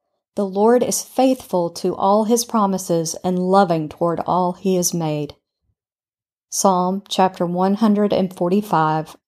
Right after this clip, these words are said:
verse nine and thirteen. Theme four, God loves animals.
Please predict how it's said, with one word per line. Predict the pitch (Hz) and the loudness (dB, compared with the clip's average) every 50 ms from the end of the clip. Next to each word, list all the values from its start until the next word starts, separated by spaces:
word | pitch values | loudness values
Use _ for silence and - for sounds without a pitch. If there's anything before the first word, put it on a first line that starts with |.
| _ - | _ -4
verse | - 175 170 170 175 - - - | 0 2 2 2 0 -2 -4 -2
nine | 170 165 165 160 160 160 156 165 160 165 - _ _ _ _ _ _ _ _ - | 0 0 0 0 0 0 0 -2 -4 -6 -12 _ _ _ _ _ _ _ _ -4
and | 170 165 160 165 | -2 -2 0 0
thirteen. | 156 151 - - - - 147 139 139 143 143 143 - - - - - - - - - - _ _ _ _ _ _ _ _ _ _ _ _ - - _ _ _ _ _ _ _ _ _ _ _ _ _ _ _ _ _ _ - - - - _ _ _ _ _ _ _ _ _ _ _ _ _ _ _ _ _ _ _ - | 0 0 0 -2 -2 -2 0 0 0 0 -2 -4 -6 -10 -10 -10 -10 -10 -12 -20 -20 -20 _ _ _ _ _ _ _ _ _ _ _ _ -20 -20 _ _ _ _ _ _ _ _ _ _ _ _ _ _ _ _ _ _ -20 -20 -20 -20 _ _ _ _ _ _ _ _ _ _ _ _ _ _ _ _ _ _ _ 0
Theme | 233 220 226 233 226 | 0 2 2 2 0
four, | 226 - - - 226 220 175 160 143 143 151 - _ _ _ _ _ _ _ _ _ _ _ _ _ _ _ _ | -2 -4 -4 -2 0 0 0 -2 -4 -4 -8 -14 _ _ _ _ _ _ _ _ _ _ _ _ _ _ _ _
God | - 190 185 185 190 202 196 | -4 0 2 4 4 4 2
loves | 190 202 196 202 190 - - | 2 2 0 0 0 -2 -6
animals. | - - 175 175 175 180 180 160 170 160 165 - - - | -4 -4 -2 -2 -2 -2 -4 -4 -6 -8 -8 -10 -12 -14